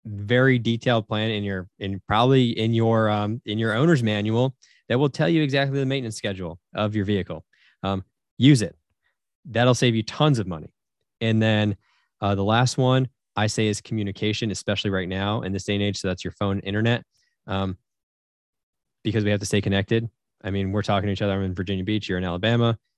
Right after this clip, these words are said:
We need to stay connected, um, especially, you know, a lot of people are working from home. So that's hugely important. So make sure those are taken care of first. Anything outside of that is arguably, um, an unnecessary expense out, you know, with the exception of, you know, uh, childcare and stuff like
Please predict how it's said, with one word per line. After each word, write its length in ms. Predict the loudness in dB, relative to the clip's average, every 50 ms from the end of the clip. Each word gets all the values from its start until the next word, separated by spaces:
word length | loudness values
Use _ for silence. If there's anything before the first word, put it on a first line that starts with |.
| _ _ _
We 160 | -6 -4 -2
need 240 | 0 0 0 0 0
to 80 | 0 -2
stay 220 | -2 -2 -4 -4
connected, 640 | -2 -4 -4 -4 -4 -4 -2 -2 -2 -2 -4 -6 -6
um, 360 | -4 -4 -2 -2 -4 -4 -6 -6
especially, 580 | -6 -6 -6 -4 -2 -2 0 2 2 2 2
you 180 | 2 0 0 -2
know, 120 | -2 0
a 40 | 0
lot 140 | 0 -2 -2
of 60 | -2
people 160 | -4 -6 -6
are 40 | -6
working 180 | -6 -6 -8 -8
from 140 | -8 -6
home. 180 | -2 0 0 0
So 120 | 0 0
that's 200 | -2 -2 -2 -4 -8 _
hugely 380 | _ 0 0 2 2 2 2 0
important. 280 | 0 0 -2 -4 -2
So 80 | -2 -4
make 160 | -4 -4 -2
sure 120 | -2 -4
those 340 | -2 0 2 2 2 2 0 -4 _ _ _ _ _ _ -4
are 100 | -4 -2
taken 260 | -2 -2 -4 -4 -2
care 180 | -2 -2 -2 -2
of 80 | -2
first. 280 | -2 0 0 0 0 -2 -2
Anything 280 | -2 -2 0 0 0
outside 300 | 0 -2 -2 -2 -2 -2
of 80 | -2 -2
that 140 | -2 -4 -4
is 80 | -6 -8 -8 -4
arguably, 600 | -2 -2 0 0 0 0 0 0 0 0 0 -4 _ _ _ _ _ _ _ -6
um, 280 | -4 -2 -2 -2 -2 -2
an 120 | -2 -2 0
unnecessary 640 | 0 0 2 2 2 0 0 0 2 2 2 2
expense 380 | 0 -2 -4 -4 -4 -4 -4 -6 -4
out, 200 | -4 -2 -2 -4 -4
you 180 | -6 -4 -2
know, 100 | -2 -2
with 140 | -2 -2 -2
the 80 | -2 -4
exception 380 | -2 -2 -4 -4 -4 -4 -6
of, 140 | -6 -6 -6 -8
you 80 | -8 -8
know, 300 | -6 -6 -8 -10 -12 -14 _ -8
uh, 160 | -8 -6 -6
childcare 600 | -2 0 0 2 0 0 -2 -4 -2 -2 -2 -2
and 140 | -4 -6 -6
stuff 260 | -6 -8 -8 -6 -8
like 160 | -10 -10